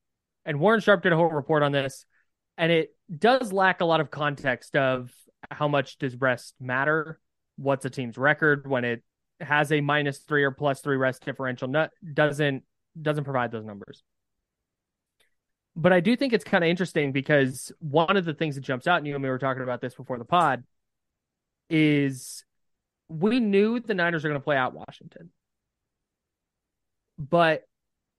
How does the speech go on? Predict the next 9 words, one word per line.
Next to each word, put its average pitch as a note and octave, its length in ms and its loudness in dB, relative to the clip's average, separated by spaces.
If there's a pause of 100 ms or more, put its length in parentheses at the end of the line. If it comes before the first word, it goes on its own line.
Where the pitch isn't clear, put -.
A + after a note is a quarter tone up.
they D#3+ 180 -2
play F#3 280 -2
that E3+ 220 0 (120)
game D#3 300 0
late D#3+ 240 0
in F#3+ 80 -4
the E3+ 80 0
year D#3 180 4
now, B2 400 -2